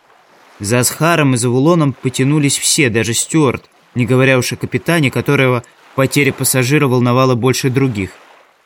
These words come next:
«Здесь?» — хмуро спросил Завулон. Асхар вместо ответа сдвинул двери в бок. В каюте Завулон с минуту простоял молча,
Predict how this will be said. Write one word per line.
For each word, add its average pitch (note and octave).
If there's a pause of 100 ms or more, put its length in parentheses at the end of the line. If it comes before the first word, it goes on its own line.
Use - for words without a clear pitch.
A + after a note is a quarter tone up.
(1000)
«Здесь?» — A2 (520)
хмуро B2+
спросил A#2
Завулон. A2 (840)
Асхар C#3
вместо A#2+
ответа C3 (240)
сдвинул A#2
двери A2+
в G2+
бок. G2 (1600)
В -
каюте C#3+
Завулон B2+
с -
минуту B2+ (440)
простоял A#2
молча, C3